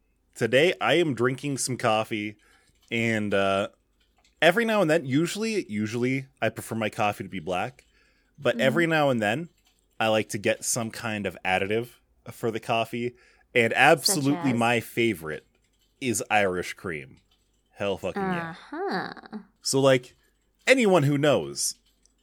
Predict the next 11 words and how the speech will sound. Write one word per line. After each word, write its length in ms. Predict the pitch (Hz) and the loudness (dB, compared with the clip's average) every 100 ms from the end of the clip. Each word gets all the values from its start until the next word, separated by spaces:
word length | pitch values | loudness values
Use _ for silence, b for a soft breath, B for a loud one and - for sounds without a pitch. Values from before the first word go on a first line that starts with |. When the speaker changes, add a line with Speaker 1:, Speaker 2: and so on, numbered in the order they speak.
| _ | _
Speaker 1:
will, 240 | 117 135 127 | 2 2 4
will 160 | 127 | 0
say, 200 | 120 139 | 0 -2
"Yeah, 260 | 127 214 151 | 2 4 2
Bailey's. 560 | 101 202 185 80 65 - | 2 2 2 -2 -10 -2
Bailey's 440 | 120 139 131 107 | 0 0 -2 -2
is, 120 | 107 | -2
like, 160 | 107 104 | -2 -4
the 300 | 95 117 123 | -6 -4 -2
Irish 460 | 113 113 110 95 - | 0 0 -2 -6 -8
cream 440 | - 139 87 67 | -6 -4 -4 -8